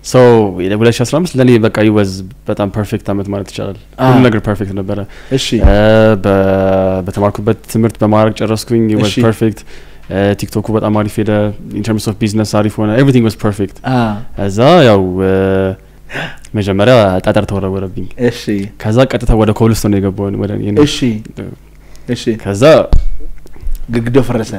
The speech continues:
Speaker 1: አል-፣ አልፈረሰም።
Speaker 2: እሺ።
Speaker 1: actually ግን ተ-፣ እንዴት ነው ገባኝ በቃ ነገሮች ምን ያህል
Speaker 2: አ።
Speaker 1: እንትን እንደሆነ። So it's like አንዳንዴ አታስበውም።
Speaker 2: ያ።
Speaker 1: ታው ተባልኩኝ። አይ፣ አ፣ ሲል
Speaker 2: አ።
Speaker 1: እም?
Speaker 2: ተመታ።
Speaker 1: <laughs>
Speaker 2: That was
Speaker 1: ኦ፣
Speaker 2: painful.
Speaker 1: ግን it was, it was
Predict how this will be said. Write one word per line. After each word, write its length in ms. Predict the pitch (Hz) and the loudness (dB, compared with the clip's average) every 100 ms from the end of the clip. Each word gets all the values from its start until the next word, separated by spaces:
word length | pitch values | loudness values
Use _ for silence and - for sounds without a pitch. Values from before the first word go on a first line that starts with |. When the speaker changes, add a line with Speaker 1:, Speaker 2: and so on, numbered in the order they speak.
| 98 | -6
Speaker 1:
አል-፣ 320 | 101 101 107 107 | -2 0 0 4
አልፈረሰም። 680 | 127 123 - 170 139 - 392 | 4 4 4 4 4 4 4
Speaker 2:
እሺ። 100 | 254 | 2
Speaker 1:
actually 300 | 139 135 196 | 2 2 2
ግን 180 | 135 165 | 4 4
ተ-፣ 140 | 160 117 - | 4 -2 0
እንዴት 220 | 110 107 | 0 2
ነው 140 | 107 95 | 0 -2
ገባኝ 300 | 101 120 110 101 | 2 2 2 0
በቃ 160 | 101 | -2
ነገሮች 340 | 101 104 101 - | -4 -4 -4 -4
ምን 100 | 101 | -2
ያህል 140 | 104 | 0
Speaker 2:
አ። 60 | 101 | -2
Speaker 1:
እንትን 160 | 104 | -4
እንደሆነ። 220 | 104 104 98 - - - - - | -6 -6 -10 -14 -20 -20 -20 -20
So 140 | - | -2
it's 160 | 117 - | -2 2
like 220 | 110 107 107 98 | 0 0 0 0
አንዳንዴ 320 | 104 110 143 | 2 4 4
አታስበውም። 540 | 123 110 - 101 98 95 - - - - - - - - - | 2 0 -2 -6 -8 -12 -18 -20 -20 -20 -20 -20 -20 -20 -10
Speaker 2:
ያ። 160 | 101 101 87 - | -6 -6 -6 -4
Speaker 1:
ታው 220 | - 131 147 | 4 6 6
ተባልኩኝ። 480 | 135 120 113 - 170 92 | 6 4 4 0 -2 -2
አይ፣ 200 | 90 131 151 - - - - | -2 -6 -8 -18 -20 -20 -4
አ፣ 140 | 160 143 147 | 0 2 0
ሲል 200 | 131 135 175 - | -8 -12 -14 -4
Speaker 2:
አ። 140 | 131 127 107 - - - | 2 2 6 6 8 6
Speaker 1:
እም? 180 | 120 165 165 | 2 2 0
Speaker 2:
ተመታ። 360 | - 160 170 - 151 | 2 6 6 4 2
Speaker 1:
<laughs> 40 | 147 139 - - - 139 120 - - - - | 2 0 -4 -4 -6 -6 -10 -18 -20 -14 -2
Speaker 2:
That 160 | 120 | 4
was 160 | 123 98 | 4 4
Speaker 1:
ኦ፣ 80 | 95 | 2
Speaker 2:
painful. 260 | 156 139 | 4 4
Speaker 1:
ግን 180 | 139 208 127 107 | 6 6 6 6
it 180 | 113 113 | 4 6
was, 180 | 123 110 | 6 4
it 160 | 117 117 | 4 4
was 160 | 110 | 2